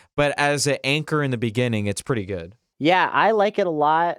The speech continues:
Speaker 2: It definitely gets lost in the mix a little bit at times, but definitely, like, there's, there's cool moments where it gets brought back. And I agree, like, the fact that it's, like, they're kinda moving Zordon around so that the Power Rangers can't find him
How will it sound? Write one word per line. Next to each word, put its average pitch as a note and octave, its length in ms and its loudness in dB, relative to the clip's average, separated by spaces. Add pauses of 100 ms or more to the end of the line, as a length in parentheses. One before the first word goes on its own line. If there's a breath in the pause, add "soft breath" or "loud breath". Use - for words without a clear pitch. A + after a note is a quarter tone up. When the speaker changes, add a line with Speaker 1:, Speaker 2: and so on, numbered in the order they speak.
Speaker 2:
It F3 220 -2
definitely G3+ 560 0
gets D3 260 -4
lost C3+ 400 2
in C#3 100 -6
the B2+ 80 -4
mix A2+ 360 -6
a D3 60 0
little D3+ 600 0 (100)
bit D#3 360 2
at D3+ 160 0
times, D#3+ 540 -2
but C#3 220 0
definitely, E3 600 0
like, A#2+ 180 0
there's, C3 300 -4
there's C3+ 240 -4
cool G3 280 -2
moments B2 480 -4
where A2 140 -2
it - 80 -8
gets - 160 -6
brought G2+ 380 0
back. G2 360 0
And A2+ 140 -2
I C3 80 4
agree, C3+ 340 0
like, A2+ 260 0
the A#2+ 100 2
fact C#3 360 0
that C3+ 120 0
it's, - 160 -6
like, A#2+ 180 0
they're A#2 140 -6
kinda B2 260 -8
moving A#2 460 -12
Zordon A2 420 -2
around G#2 420 0
so A2 100 -2
that G2+ 100 -2
the - 100 -6
Power G#2 300 2
Rangers G2 340 -4
can't G2 260 -6
find A2 400 -6
him F#2 360 -8